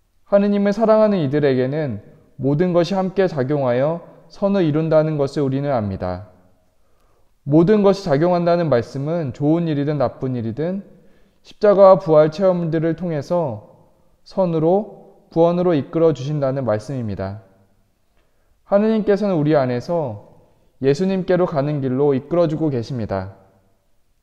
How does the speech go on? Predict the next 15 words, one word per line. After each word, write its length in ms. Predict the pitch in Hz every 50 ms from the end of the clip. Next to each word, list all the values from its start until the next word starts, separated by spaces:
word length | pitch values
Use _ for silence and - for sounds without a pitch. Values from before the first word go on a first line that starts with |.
| _ _ _ _ _ _ _ _ _ _ _ _ _ _ _ _ _ _ -
아버지께서 720 | - - 135 156 175 175 175 180 175 175 185 175 175 180
이끌어주시는 760 | 156 131 - - 160 160 156 143 143 135 - 156 143 135 131
대로 220 | 123 123 123 131 139
가기를, 760 | 147 123 113 104 113 107 120 131 160 185 190 180 - - - _ _ _ _ _ _ _ _ _ _ _
성령께서 720 | - - 208 202 208 208 214 208 202 - 202 190 208 185
이끌어주신 640 | 156 131 - - 165 170 165 151 151 147 - 175 160
대로 200 | 151 151 151 151
가기를 760 | 156 147 120 110 120 127 143 160 160 131 110 101 - - - - - _ _ _ _ _
우리 200 | 139 147 170 185
모두는 400 | 165 147 147 147 143 165 170 180
희망합니다. 800 | 185 202 196 202 202 190 165 131 110 101 101 98 95 95 104 104 - - _ _ _ _ _ _ _ _ _ _ _ _ _ _ _ _ _ _ _ _ _ _ _
아버지의 560 | - 110 123 127 160 165 156 156 170 165 151 156
뜻이 380 | 151 139 - - 170 170 185
하늘에서와 720 | 190 196 214 208 208 208 196 196 190 196 190 160 135 127 117
같이 560 | 117 113 113 - - - 156 156 143 123